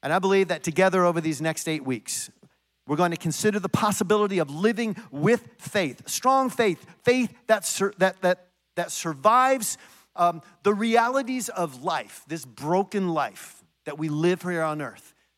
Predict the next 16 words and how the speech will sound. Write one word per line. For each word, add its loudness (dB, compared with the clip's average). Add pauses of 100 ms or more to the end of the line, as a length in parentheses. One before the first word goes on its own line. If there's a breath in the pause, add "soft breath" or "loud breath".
the -4
things 0
that -6
don't 0
go -6
right, -8 (400)
the -8
things -4
that 0 (240 soft breath)
happen -4 (180 soft breath)
that 0
are -2
out 0
of -6
our 0
hands. -10